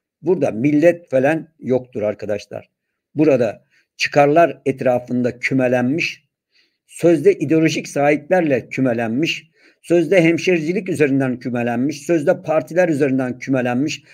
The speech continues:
sözde cemaatler üzerinden kümelenmiş, sözde mezhepler üzerinden kümelenmiş cemaatler vardır burada. Ve bu cemaatler üzerinden Türkiye soyuluyor,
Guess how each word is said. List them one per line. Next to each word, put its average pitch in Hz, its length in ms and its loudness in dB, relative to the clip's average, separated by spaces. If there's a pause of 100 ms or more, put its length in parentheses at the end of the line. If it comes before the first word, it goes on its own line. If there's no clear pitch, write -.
(120)
sözde 180 380 2
cemaatler 170 560 2
üzerinden 139 680 0
kümelenmiş, 139 500 -2
sözde 214 600 4 (400)
mezhepler 196 520 2
üzerinden 165 540 2
kümelenmiş 165 720 -4 (1080)
cemaatler 135 600 0
vardır 107 440 -4
burada. 123 480 -6 (320)
Ve 151 120 0
bu 147 80 -4
cemaatler 127 520 -2
üzerinden 110 560 -6
Türkiye 131 600 -4 (400)
soyuluyor, 147 960 -2